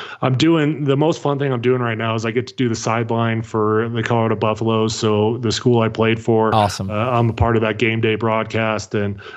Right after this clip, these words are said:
Speaker 1: uh, that's probably the most fun thing I do, and, and I'm gonna look to expand that brand for myself of becoming some sort of broadcaster or commentator, and, uh,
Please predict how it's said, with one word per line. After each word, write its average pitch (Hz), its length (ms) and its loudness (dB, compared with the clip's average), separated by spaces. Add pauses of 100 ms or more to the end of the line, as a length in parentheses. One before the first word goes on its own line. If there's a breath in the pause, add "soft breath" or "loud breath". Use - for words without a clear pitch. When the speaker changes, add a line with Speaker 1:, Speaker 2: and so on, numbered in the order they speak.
(100)
Speaker 1:
uh, 117 100 0
that's 165 180 -2
probably 175 240 2
the 131 80 0
most 123 240 0
fun 123 180 -2
thing 117 140 -2
I 113 120 0
do, 113 340 0
and, 110 180 -2
and 135 180 -2
I'm 143 120 2
gonna 131 120 2
look 113 280 0
to 113 340 2
expand 113 560 -2
that 107 240 -2
brand 107 380 0
for 107 100 -2
myself 110 600 0
of 104 280 0 (200 loud breath)
becoming 117 480 2
some 110 200 -2
sort 107 220 0
of 107 140 0
broadcaster 107 720 0
or 101 40 -2
commentator, 107 760 0
and, 101 220 0 (300 loud breath)
uh, 110 60 0